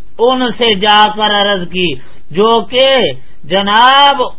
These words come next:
ان کی نانی سے پہلے ان کے تعلقات تھے، تعلق مو-، تھے۔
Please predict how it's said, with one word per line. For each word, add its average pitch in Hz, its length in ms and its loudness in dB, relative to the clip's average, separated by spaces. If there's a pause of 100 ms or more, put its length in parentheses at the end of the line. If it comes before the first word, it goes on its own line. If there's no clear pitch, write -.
(280)
ان 277 220 -2
کی 240 200 -2
نانی 240 600 0
سے 220 160 -2
پہلے 254 500 2
ان 220 200 0
کے 262 200 0
تعلقات 240 1080 2
تھے، 180 480 -2
تعلق 214 840 -2 (340)
مو-، 220 600 -2
تھے۔ 285 560 0